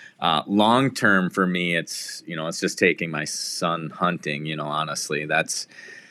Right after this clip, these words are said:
to me, that's when it will sort of become full circle. Like, this is, you know, this is why I wanted to learn this sport in the first place. Um,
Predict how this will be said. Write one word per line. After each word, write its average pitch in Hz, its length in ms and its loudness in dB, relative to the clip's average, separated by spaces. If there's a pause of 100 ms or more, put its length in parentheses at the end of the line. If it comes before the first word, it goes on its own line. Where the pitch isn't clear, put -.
(160)
to 117 100 8
me, 120 180 10
that's 101 400 4
when 98 160 -2
it 92 140 -2
will 85 140 -4
sort 87 260 -2
of 82 180 -6 (880)
become 110 380 4
full 104 220 4
circle. 92 380 2
Like, 85 180 2
this 87 180 -4
is, 92 140 -4
you 85 80 -8
know, 76 160 -8
this 92 200 -2
is 82 120 -4
why 82 260 4
I 78 300 0 (640)
wanted 92 380 4
to 95 120 0
learn 85 400 0
this 80 480 -4 (420)
sport - 460 4
in - 40 -4
the 78 80 -2
first 123 320 4
place. 131 460 6 (380)
Um, 80 420 0